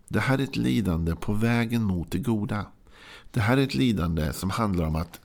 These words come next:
när jag vandrar Guds väg och följer hans plan så kommer det uppstå kamp och svårigheter på den vägen.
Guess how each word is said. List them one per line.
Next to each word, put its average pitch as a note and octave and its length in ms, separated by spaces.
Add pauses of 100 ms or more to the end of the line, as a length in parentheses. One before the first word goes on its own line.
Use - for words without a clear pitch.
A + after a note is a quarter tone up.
när G#2+ 140
jag A2+ 180
vandrar A#2 360
Guds - 380
väg D#2+ 380
och - 120
följer A2+ 300
hans F2 260
plan D#2+ 440 (440)
så - 120
kommer F#2+ 320
det A2 60
uppstå - 320
kamp - 600
och - 120
svårigheter F#2+ 840
på - 140
den D#2+ 200
vägen. - 480